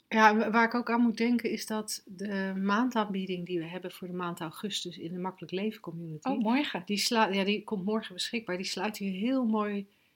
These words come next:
Speaker 1: heel mooi bij aan. Die gaat over ervaringen uit het verleden. Ehm, maar ik, dat is volgens mij echt een hele mooie maandaanbieding geworden als het gaat om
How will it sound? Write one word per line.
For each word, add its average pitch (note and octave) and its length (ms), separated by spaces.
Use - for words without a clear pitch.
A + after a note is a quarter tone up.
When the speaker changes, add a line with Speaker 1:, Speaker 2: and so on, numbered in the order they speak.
Speaker 1:
heel A#3 260
mooi G#3 240
bij F3+ 200
aan. G3 320
Die E3 200
gaat F3+ 260
over F3 280
ervaringen F3+ 500
uit E3 100
het D#3+ 140
verleden. F3+ 640
Ehm, F#3+ 520
maar G3+ 140
ik, G#3+ 300
dat G#3+ 120
is - 300
volgens G#3+ 340
mij A3 220
echt G#3+ 200
een G#3+ 100
hele A#3+ 220
mooie G#3+ 280
maandaanbieding F#3+ 1040
geworden E3+ 920
als F#3+ 260
het F#3 160
gaat F3 360
om F3 340